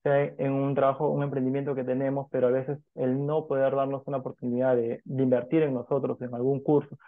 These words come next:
que nos pueda favorecer, hace que nos cierren las oportunidades. Entonces, en realidad, si hay personas que realmente, pues, todavía no se toman una decisión en llevar a un curso tuyo,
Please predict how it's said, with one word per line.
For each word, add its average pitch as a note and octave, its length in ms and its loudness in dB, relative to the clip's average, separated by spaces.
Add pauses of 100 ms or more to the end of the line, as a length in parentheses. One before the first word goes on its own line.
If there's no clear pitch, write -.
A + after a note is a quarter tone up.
(220)
que C3 100 0
nos B2 100 0
pueda D3 160 4
favorecer, D3 500 2 (300)
hace C#3+ 220 -2
que C3 100 -2
nos - 100 -6 (100)
cierren C3+ 220 0
las A#2+ 160 -4
oportunidades. A#2+ 640 -2
Entonces, C3 320 -4 (380)
en C3 100 0
realidad, C#3+ 400 8
si D3 80 2
hay D3 100 6
personas D3+ 400 -2
que - 60 -8
realmente, C3+ 380 -2
pues, B2+ 180 -8
todavía C3 400 2
no C3 160 0
se B2 200 -2
toman C3 240 -2
una C3 120 -2
decisión B2+ 400 -2
en B2 80 -2
llevar B2 200 4
a C3 40 6
un B2+ 80 2
curso C3 280 -6
tuyo, D3 320 0